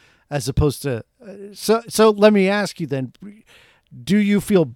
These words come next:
better about Andrew Garfield now that you've seen this movie, as far as his performances? If,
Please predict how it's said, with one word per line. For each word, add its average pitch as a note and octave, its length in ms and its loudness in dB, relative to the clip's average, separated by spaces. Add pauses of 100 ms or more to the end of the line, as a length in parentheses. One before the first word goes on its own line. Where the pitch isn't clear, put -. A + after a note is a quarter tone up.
(160)
better F#3 440 4
about C3+ 360 -4
Andrew B2+ 300 -8
Garfield A#2+ 800 -6 (420)
now D3+ 380 2
that C3+ 200 -4
you've B2+ 140 -8
seen D#3+ 400 -2
this A#2+ 180 -6
movie, G#2+ 440 -10 (360)
as B2+ 140 -8
far C3 220 -2
as A2+ 80 -6
his A#2+ 140 -6
performances? A#2 840 -10
If, A#2 220 -6